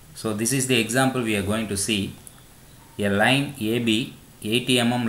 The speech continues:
long. So the length of the line is given as eighty M M. And the name of the line is A B. So one point is A and the other point is B.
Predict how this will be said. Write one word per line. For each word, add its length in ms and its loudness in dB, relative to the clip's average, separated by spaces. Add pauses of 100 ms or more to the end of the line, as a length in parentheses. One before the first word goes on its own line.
long. 280 2 (200)
So 160 -8
the 120 -2
length 240 -2
of 140 2
the 80 -2
line 220 0
is 140 -4
given 260 -2
as 180 -4
eighty 300 -2
M 100 -2
M. 140 -4 (960)
And 180 -2
the 300 -2
name 260 2
of 160 0
the 120 0
line 280 0
is 220 -4
A 240 0
B. 260 -2 (460)
So 160 -6
one 180 -2
point 320 0
is 180 -4
A 360 -2
and 120 -4
the 60 -2
other 220 -2
point 320 -4
is 100 -8
B. 300 -8